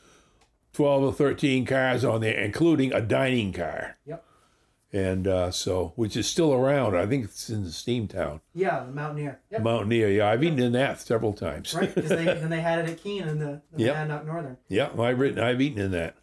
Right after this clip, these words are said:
Speaker 2: Sure. So
Speaker 1: No.
Speaker 2: you retired from, from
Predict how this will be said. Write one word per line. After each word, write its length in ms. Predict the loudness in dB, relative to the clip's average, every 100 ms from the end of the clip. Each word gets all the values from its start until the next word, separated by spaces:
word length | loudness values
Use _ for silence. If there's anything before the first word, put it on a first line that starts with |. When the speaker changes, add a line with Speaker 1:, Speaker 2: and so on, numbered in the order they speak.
| -14
Speaker 2:
Sure. 240 | -12 -12 _ _ _ _ _ _ _ _ _ _ -2
So 120 | 0
Speaker 1:
No. 60 | 0
Speaker 2:
you 60 |
retired 480 | -4 -4 -4 -4 -6
from, 420 | -6 -4 -4 -6 -12 _ _ -20 -10
from 460 | -8 -6 -8 -14